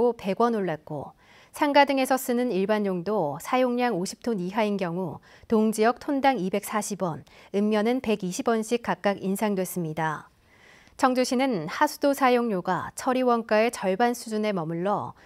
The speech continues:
삼백오십일억 원의 손실을 봤다며 지난해부터 단계적으로 요금을 올리고 있습니다.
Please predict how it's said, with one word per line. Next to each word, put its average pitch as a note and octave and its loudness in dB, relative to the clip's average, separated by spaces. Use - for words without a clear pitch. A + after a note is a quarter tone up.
삼백오십일억 B3+ 2
원의 A3 0
손실을 C4+ 0
봤다며 F3+ -4
지난해부터 G#3+ 2
단계적으로 G#3+ 0
요금을 F#3 -2
올리고 G3 -2
있습니다. C#3 -10